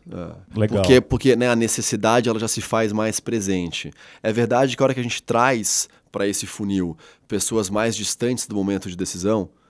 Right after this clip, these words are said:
Speaker 1: né, e começa a trabalhar um inbound, inbound é trabalhar com e-books, enfim, com artigos, e você vai,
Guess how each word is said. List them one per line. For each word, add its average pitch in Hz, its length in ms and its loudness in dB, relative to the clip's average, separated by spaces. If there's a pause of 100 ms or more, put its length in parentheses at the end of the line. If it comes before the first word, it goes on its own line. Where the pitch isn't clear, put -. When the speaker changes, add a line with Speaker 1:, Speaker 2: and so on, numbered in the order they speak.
(140)
Speaker 1:
né, 92 140 0
e 92 60 0
começa 92 260 -4
a - 20 -10
trabalhar 92 320 0
um 90 80 0
inbound, 95 840 2
inbound 95 380 -2
é - 20 -6
trabalhar 92 360 0
com 95 160 -4
e-books, 98 720 -2
enfim, 92 220 -6
com 98 160 -6
artigos, 92 920 -2 (260)
e 95 140 -6
você - 120 -4
vai, 101 280 0